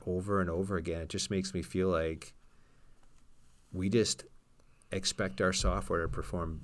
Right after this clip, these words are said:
a lot better than what a lot of other carriers expect out of routing software. And I think that just kinda holds true to us trying to provide the best routing experience for our drivers, where other companies just, and I'm not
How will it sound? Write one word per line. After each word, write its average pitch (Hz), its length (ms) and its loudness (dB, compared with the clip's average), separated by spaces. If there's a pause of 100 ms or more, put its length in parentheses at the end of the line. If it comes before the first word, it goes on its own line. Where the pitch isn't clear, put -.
(320)
a 87 80 -2
lot 87 280 -2
better 101 220 4
than 85 120 -2
what 82 100 -2
a 80 40 0
lot 82 180 0
of 82 160 -2
other 80 120 -2
carriers 82 680 -4 (300)
expect - 540 -8 (160)
out 92 100 0
of 82 80 -2
routing 78 280 -2
software. 64 560 -6 (520)
And 92 180 2
I 90 80 0
think 85 180 0
that 80 120 -2
just - 240 -2
kinda 82 220 -4
holds 90 280 -2
true 98 280 0
to 78 300 0 (500)
us 92 180 0
trying 95 220 0
to 80 80 -2
provide 82 400 0
the 80 60 0
best 78 340 -4
routing 85 280 0
experience 78 520 -4
for 78 160 -2
our 71 80 -2
drivers, 82 560 -2 (420)
where 87 120 4
other 95 120 6
companies 85 540 0
just, - 240 -4 (720)
and 95 100 -2
I'm 90 120 -2
not 80 220 -4